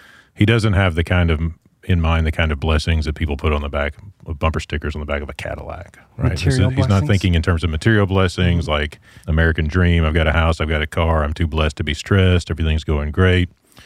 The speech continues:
Speaker 1: Because he's gonna talk about, "Blessed are people who are persecuted,"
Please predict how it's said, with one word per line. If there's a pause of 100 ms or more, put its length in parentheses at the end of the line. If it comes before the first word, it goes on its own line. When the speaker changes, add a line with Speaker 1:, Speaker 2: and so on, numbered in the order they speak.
(380)
Speaker 1:
Because
he's
gonna
talk
about, (460)
"Blessed
are
people
who
are
persecuted,"